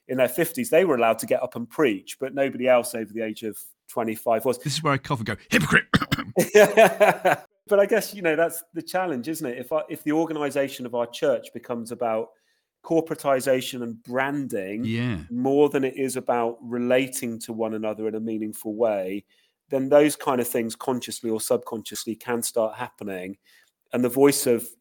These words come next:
Speaker 1: for argument's sake, in this case, a younger person be-, can become much louder, and the voice of an older person actually can become quite silenced.
Speaker 2: What was also you said was that, you know, this is like the Bible Belt of South Coast. Never heard that in all my years.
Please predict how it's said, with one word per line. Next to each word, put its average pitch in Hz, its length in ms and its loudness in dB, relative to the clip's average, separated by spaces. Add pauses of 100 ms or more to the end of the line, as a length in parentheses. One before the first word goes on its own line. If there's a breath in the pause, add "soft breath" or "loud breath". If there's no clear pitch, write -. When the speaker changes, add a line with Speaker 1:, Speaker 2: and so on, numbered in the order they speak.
Speaker 1:
for 110 240 0
argument's 104 380 -2
sake, 110 200 -4
in 110 80 -8
this 120 140 -4
case, 113 220 -2
a 107 40 -2
younger 135 380 2
person 120 380 0
be-, 113 80 -8
can - 180 -10
become 113 320 -6
much 110 240 -8
louder, 110 560 0 (460 soft breath)
and 120 100 -6
the 120 60 -2
voice 123 280 -2
of - 80 -8
an 123 60 0
older 131 260 2
person 113 400 -4
actually 117 360 -8
can 113 140 -10
become 110 500 -8
quite - 260 -4
silenced. 104 720 -4 (260)
Speaker 2:
What 190 180 -4
was 196 120 0
also 240 300 -2
you 113 220 0
said 98 400 -4 (340 soft breath)
was 151 280 0
that, - 220 -2
you 180 80 -2
know, 160 40 0
this 185 160 -4
is 160 140 -10
like 160 340 -4
the 131 80 -6
Bible 160 420 -4
Belt 98 380 -10
of 117 80 -10
South 147 300 -4
Coast. - 260 -4 (160 soft breath)
Never 190 540 2
heard 180 320 0
that 120 120 -4
in 147 80 -2
all 196 100 2
my 185 160 4
years. 160 600 2